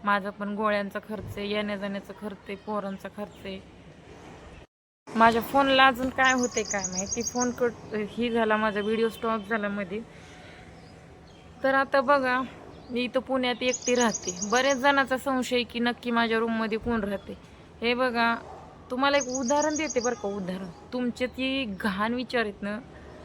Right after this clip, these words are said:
तुम्हाला खरंच तुमच्या आईवडिलांनी घाण संस्कार लावलेत म्हणून तसे घाण विचार करता एखाद्या स्त्रीबद्दल. तर तुम्हाला त्या गोष्टीचं एक उदाहरण देते. मी एखादी बाई,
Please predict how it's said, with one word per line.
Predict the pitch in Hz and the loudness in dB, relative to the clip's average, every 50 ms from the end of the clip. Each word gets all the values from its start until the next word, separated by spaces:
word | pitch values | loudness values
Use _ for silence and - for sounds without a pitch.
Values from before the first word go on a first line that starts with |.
| - - - | -18 -14 -8
तुम्हाला | 214 214 214 220 | -2 0 0 0
खरंच | 220 220 - 226 226 240 262 277 269 - - - - - - | 0 0 -2 0 2 2 2 2 0 -2 -10 -10 -10 -8 -4
तुमच्या | 240 233 226 220 220 247 233 | -4 -4 -2 0 2 4 4
आईवडिलांनी | 240 240 233 226 226 220 226 226 233 | 4 4 2 2 0 0 0 0 -2
घाण | 214 226 226 226 214 | 0 0 0 0 0
संस्कार | 202 - 226 220 214 214 - 220 208 | -2 -4 -4 -4 -4 -4 -2 -2 -2
लावलेत | 208 214 220 208 202 202 196 | 2 2 0 0 0 -2 -6
म्हणून | 208 208 208 214 202 | -6 -6 -6 -6 -6
तसे | 220 208 226 | -4 -4 -4
घाण | 214 185 180 185 220 220 220 226 | -4 -4 -4 0 2 2 2 2
विचार | 233 233 - 220 214 196 | 0 -2 0 0 -2 -2
करता | - 220 214 202 - 214 | -2 -4 -4 -4 -2 -4
एखाद्या | 208 208 202 - 214 196 208 208 | -4 -4 -4 -6 -8 -8 -8 -10
स्त्रीबद्दल. | 196 - - 220 214 190 190 196 175 160 185 175 - - - - - - - - - - - - | -12 -8 -6 -6 -6 -4 -6 -8 -8 -8 -10 -10 -10 -16 -20 -20 -20 -20 -20 -20 -20 -20 -16 -8
तर | - 240 | -8 -6
तुम्हाला | 226 285 277 294 294 285 | -4 0 2 4 4 4
त्या | 277 - 277 269 | 6 10 10 10
गोष्टीचं | 254 240 254 - - - - - | 10 8 2 2 0 2 6 6
एक | 247 233 - - | 6 6 4 0
उदाहरण | 233 208 208 190 190 196 190 | 0 0 0 -2 -2 -4 -4
देते. | 185 185 185 - - - - - - - - - - - - - - - - - - - | -6 -8 -8 -10 -14 -20 -20 -20 -20 -18 -16 -16 -16 -18 -18 -20 -20 -20 -20 -20 -10 -4
मी | 240 240 240 262 294 311 320 277 - | -2 0 2 2 0 0 -2 -4 0
एखादी | - 247 240 - - 262 269 277 269 247 285 277 | 0 0 0 0 -2 -2 -2 -2 0 -2 -4 -2
बाई, | 233 226 208 185 190 | 0 0 0 -2 -2